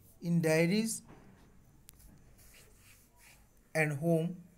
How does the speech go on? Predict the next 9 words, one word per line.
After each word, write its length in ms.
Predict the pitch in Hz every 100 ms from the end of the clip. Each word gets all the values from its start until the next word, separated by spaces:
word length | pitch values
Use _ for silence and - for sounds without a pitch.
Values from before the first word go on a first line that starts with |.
| -
to 80 | 170
separate 600 | 175 165 170 202 208 -
butter 360 | 139 143 185 185
from 260 | 180 170
cream, 360 | 170 180 226 - - _ _ - -
and 180 | 147 156
in 160 | 156
washing 360 | 151 156 202 190
machine 460 | 180 175 202 214